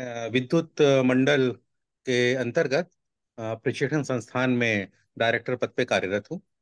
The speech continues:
वैसे तो मैं इंजीनियरिंग में पीएचडी हूँ, लेकिन, अ, मेरा रुचि, मेरी रुचि धर्म और दर्शन में बहुत ज्यादा रही है। पारिवारिक परंपरा से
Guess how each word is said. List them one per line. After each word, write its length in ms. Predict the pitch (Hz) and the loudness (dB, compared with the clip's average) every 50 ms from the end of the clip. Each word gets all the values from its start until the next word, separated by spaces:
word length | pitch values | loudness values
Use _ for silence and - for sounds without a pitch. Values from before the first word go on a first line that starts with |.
| _ _ _ _ _ _ _ _ _ _ _ _ _ _ _ _ _ _ _ | _ _ _ _ _ _ _ _ _ _ _ _ _ _ _ _ _ _ _
वैसे 280 | 110 127 143 147 - 190 | -2 0 0 2 2 2
तो 100 | 180 190 | 4 4
मैं 160 | 180 190 190 | 4 4 2
इंजीनियरिंग 480 | 175 160 147 156 151 151 165 180 180 180 | 2 2 2 2 2 2 2 4 4 4
में 100 | 180 170 | 4 2
पीएचडी 360 | 160 156 156 147 135 143 180 | 2 2 0 0 2 2 2
हूँ, 220 | 160 170 196 214 - _ _ _ _ _ _ _ _ _ _ _ _ _ _ _ _ | 2 2 0 -4 -6 _ _ _ _ _ _ _ _ _ _ _ _ _ _ _ _
लेकिन, 500 | 131 139 147 139 180 180 180 185 180 175 | -4 -4 -2 0 0 0 2 2 2 2
अ, 240 | 175 170 170 170 165 | 2 2 0 0 -2
मेरा 600 | 165 156 156 160 165 165 165 165 165 165 165 156 151 147 143 147 139 | -2 -2 -2 -2 -2 -2 0 0 0 0 0 -2 -2 -4 -4 -4 -4
रुचि, 560 | 135 139 143 143 - 185 175 135 110 - _ _ _ - | -4 -4 -4 -4 -4 -4 -2 -4 -4 -8 _ _ _ -8
मेरी 220 | 127 135 135 151 156 | -6 -4 -4 -4 -4
रुचि 380 | 143 135 117 - 175 196 226 - _ _ _ _ _ _ - | -4 -4 -4 -4 -6 -6 -8 -10 _ _ _ _ _ _ -8
धर्म 260 | - 135 165 170 170 | -6 -4 -2 0 0
और 100 | 165 147 | 0 0
दर्शन 320 | 135 143 127 - 156 147 | 0 0 0 0 0 0
में 120 | 156 160 151 | 0 0 0
बहुत 220 | 151 147 127 127 | 0 -2 -2 0
ज्यादा 260 | 123 127 127 135 135 | 0 0 2 2 2
रही 220 | 127 131 127 127 131 | 2 0 0 0 0
है। 160 | 139 165 196 - _ _ _ _ _ _ _ | -2 -4 -6 -10 _ _ _ _ _ _ _
पारिवारिक 520 | 135 127 131 127 139 135 135 156 156 160 | -4 -4 -2 -2 -2 -2 -2 -4 -6 -6
परंपरा 440 | - 127 123 123 123 - 135 147 156 | -6 -4 -4 -4 -4 -2 -2 -2 -2
से 240 | 151 156 175 196 214 | -2 -2 -4 -6 -6